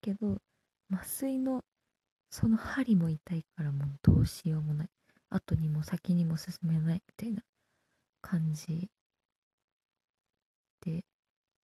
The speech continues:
辛い。親知らず抜くとかちょっと耐えられないけど、どうかな。ちょっと様子見てみます。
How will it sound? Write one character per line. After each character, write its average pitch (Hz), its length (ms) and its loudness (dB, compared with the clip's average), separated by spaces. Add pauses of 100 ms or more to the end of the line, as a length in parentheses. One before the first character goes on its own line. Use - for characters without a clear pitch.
(260)
辛 156 440 -6
い。 185 60 -18 (720)
親 190 120 -6
知 - 200 -6
ら 175 160 0
ず 170 120 -6
抜 160 260 0
く - 120 -20
と 175 120 -6
か - 120 -18 (100)
ち - 100 -10
ょ - 40 -4
っ - 20 -8 (200)
と - 100 -12 (600)
耐 196 260 0
え 202 40 0
ら 202 120 0
れ 196 120 0
な 185 140 -2
い - 20 -20 (160)
け 190 120 -10
ど、 202 160 -12 (1200)
ど 185 140 -6
う 180 120 -8
か 196 140 -8
な。 233 680 -6 (1000)
ち - 100 -20
ょ - 20 -10
っ - 40 -10 (120)
と 202 80 -6
様 196 220 -2
子 - 160 -8
見 202 160 0
て 202 200 -6
み 196 180 -2
ま 202 220 -2
す。 - 40 -16